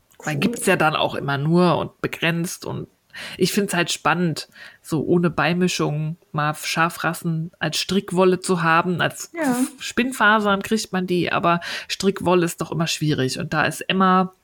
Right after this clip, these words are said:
Speaker 1: echt eine super Quelle. Die hat auch einen wunderschönen Podcast und ein wunderschönes Instagram-Profil. Mache ich gerne hier völlig unbeauftragt und aus tiefstem Herzen Werbung für, für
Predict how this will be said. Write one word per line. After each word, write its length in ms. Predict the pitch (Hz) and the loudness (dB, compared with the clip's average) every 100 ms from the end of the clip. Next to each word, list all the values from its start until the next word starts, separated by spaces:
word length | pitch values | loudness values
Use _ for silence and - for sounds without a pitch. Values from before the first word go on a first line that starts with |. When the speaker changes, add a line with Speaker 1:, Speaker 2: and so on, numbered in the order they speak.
| _ - | _ -10
Speaker 1:
echt 180 | 160 - | -6 -2
eine 80 | |
super 280 | 156 160 165 | -2 -2 -4
Quelle. 360 | 151 - 147 147 | -4 -2 0 0
Die 120 | 160 | 0
hat 100 | - | 0
auch 60 | - | -2
einen 240 | 156 156 | -2 2
wunderschönen 480 | 202 233 220 - 185 | 2 4 0 0 -2
Podcast 680 | - 208 208 - 175 196 - | 0 -4 -2 -2 0 0 -2
und 120 | - | -6
ein 160 | - 165 | -4 -2
wunderschönes 540 | 180 185 - 160 165 | 0 0 -2 -4 -4
Instagram-Profil. 1000 | - 170 170 160 147 - 156 - 160 156 - - - - | -8 -6 -4 -4 -4 -6 -8 -2 0 0 -4 -14 -14 -6
Mache 180 | 160 170 | -2 -2
ich 160 | 156 | -2
gerne 280 | - 151 170 | 0 0 2
hier 400 | 165 170 156 160 - - - - | 2 2 2 0 -4 -16 -16 -8
völlig 400 | - 185 175 - | 0 2 2 2
unbeauftragt 680 | 185 175 - 151 - 160 - | 2 2 2 0 -2 -2 -4
und 140 | 151 | -6
aus 140 | - - | -6 -4
tiefstem 340 | 170 160 160 | -4 -4 -6
Herzen 460 | 156 147 - 147 156 _ - | -6 -8 -6 -8 -8 _ -10
Werbung 580 | 156 147 143 135 139 151 _ _ | -6 -4 -6 -6 -10 -12 _ _
für, 160 | - 160 160 - | -14 -12 -12 -14
für 240 | - 151 | -8 -6